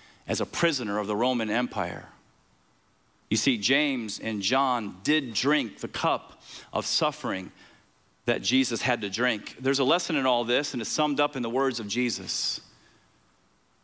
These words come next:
"If anyone would come out after me, let him deny himself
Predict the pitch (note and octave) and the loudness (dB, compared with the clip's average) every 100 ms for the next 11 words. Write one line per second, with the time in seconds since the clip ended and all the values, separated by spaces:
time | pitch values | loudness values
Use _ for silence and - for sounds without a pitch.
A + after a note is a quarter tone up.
0 | _ _ - C3 - D3+ E3+ D#3+ C3+ A#2 | _ _ -2 -2 2 0 2 2 2 0
1 | - - G2+ _ _ _ _ _ - A#2 | -2 -12 -20 _ _ _ _ _ -2 0
2 | - - D#3+ D#3 D#3 - D3 D#3 - B2 | 0 2 2 4 0 2 2 2 -2 0
3 | C#3+ D3+ A2+ - - _ _ _ _ - | 2 2 -2 -10 -18 _ _ _ _ -20
4 | - C3+ D3+ D3 B2+ B2+ D3 E3+ E3+ E3 | 0 2 4 2 0 2 4 6 4 -2
5 | D3+ - D#3 C#3+ A2 - - | -4 0 2 2 -2 -6 -14